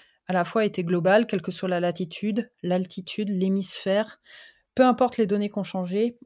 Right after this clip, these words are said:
on avait beau être sur les plus hauts massifs, euh, du monde, bah, les données étaient toujours les mêmes, et que là-bas, c'était déjà une réalité. Et qu'on n'allait pas pouvoir se cacher très longtemps. Donc ça, c'était important.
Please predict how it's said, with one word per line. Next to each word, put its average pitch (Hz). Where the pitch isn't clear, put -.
on 190
avait 180
beau 208
être 226
sur -
les 185
plus -
hauts 214
massifs, 208
euh, 165
du 165
monde, 208
bah, 170
les 170
données 180
étaient 214
toujours 190
les 165
mêmes, 196
et 196
que 196
là-bas, 190
c'était -
déjà 180
une 208
réalité. 180
Et 165
qu'on 196
n'allait 170
pas 208
pouvoir 214
se -
cacher 202
très -
longtemps. 190
Donc 175
ça, 269
c'était 240
important. 185